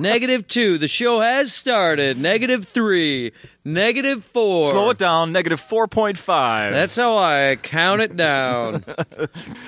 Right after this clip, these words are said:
Speaker 2: I should, let's do some introductions here. No one knows who they're listening to.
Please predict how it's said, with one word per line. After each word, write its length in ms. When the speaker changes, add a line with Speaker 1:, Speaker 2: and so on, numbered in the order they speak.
Speaker 2:
I 100
should, 160
let's 160
do 120
some 180
introductions 600
here. 320
No 140
one 100
knows 140
who 80
they're 120
listening 380
to. 240